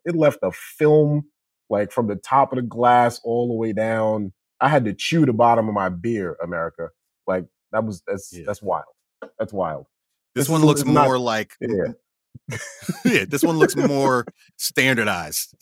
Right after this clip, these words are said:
Speaker 2: <laughs> Like that, to me, I'm like, "Oh, you are, you're actually drinking a, a, a stout or s-, of some sort right now."
Speaker 1: Yes,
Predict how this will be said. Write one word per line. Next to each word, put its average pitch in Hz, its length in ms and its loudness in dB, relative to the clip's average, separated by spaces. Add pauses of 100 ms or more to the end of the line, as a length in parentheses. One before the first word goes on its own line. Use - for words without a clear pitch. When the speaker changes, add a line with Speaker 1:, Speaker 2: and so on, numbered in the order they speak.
(120)
Speaker 2:
<laughs> 240 160 4
Like 139 220 2
that, 143 180 2 (400)
to 143 60 -4
me, 151 100 0
I'm 147 80 2
like, 143 160 0
"Oh, 147 160 2
you 120 240 -6
are, 139 240 2
you're 131 160 0
actually 127 320 -4
drinking 110 560 -4
a, 107 220 -4
a, 107 240 -4
a 113 100 -2
stout - 480 -4 (240)
or 101 180 -6
s-, 98 140 -10
of 107 160 -10
some 104 180 -4
sort 95 300 -6
right 90 200 -12
now." 78 220 -16
Speaker 1:
Yes, - 340 -4